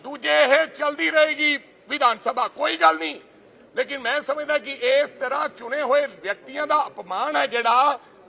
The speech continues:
ਇਹ ਰੱਬ ਤੋਂ ਡਰਨ ਵਾਲੀ ਗੱਲ ਹੈ। ਸੱਚੇ ਪਾਤਸ਼ਾਹ ਕਹਿੰਦੇ ਉੱਚੇ ਬੋਲ ਨਾ ਬੋਲੀਏ ਕਰਤਾਰੋਂ ਡਰੀਏ।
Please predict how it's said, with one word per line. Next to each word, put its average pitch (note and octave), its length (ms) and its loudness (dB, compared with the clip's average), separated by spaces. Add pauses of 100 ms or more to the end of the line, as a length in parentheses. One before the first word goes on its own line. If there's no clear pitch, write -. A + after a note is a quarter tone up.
(160)
ਇਹ D#4 120 4
ਰੱਬ B3 240 -2
ਤੋਂ - 160 -2
ਡਰਨ A3 240 -6
ਵਾਲੀ A#3 200 -6
ਗੱਲ F#3 260 -6
ਹੈ। C4 180 0 (440)
ਸੱਚੇ A#3 280 -4
ਪਾਤਸ਼ਾਹ B3 500 2
ਕਹਿੰਦੇ B3+ 220 -4
ਉੱਚੇ C4+ 340 -2
ਬੋਲ B3 260 -2
ਨਾ C4 140 0
ਬੋਲੀਏ B3 380 -2
ਕਰਤਾਰੋਂ C#4+ 640 -2
ਡਰੀਏ। A#3 360 -2